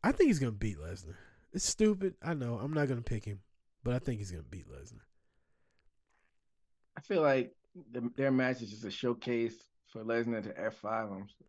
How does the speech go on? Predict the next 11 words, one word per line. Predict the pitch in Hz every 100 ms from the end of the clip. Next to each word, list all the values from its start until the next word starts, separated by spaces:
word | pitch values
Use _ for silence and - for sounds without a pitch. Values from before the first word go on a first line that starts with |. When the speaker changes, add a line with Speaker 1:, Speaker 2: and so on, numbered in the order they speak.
| _ _ - - -
Speaker 2:
Uh, | - - - - _ _ _ _ -
early | 123 123
Speaker 1:
Him |
Speaker 2:
pick. | 101 127 - _ _ _ _ -
Speaker 1:
kick | - -
out. | - - - _ - -
Speaker 2:
Spoiler | - 127 120 117
alert, | 113 113 101
I | 110
got | 107 104
Lesnar. | 113 110 101 110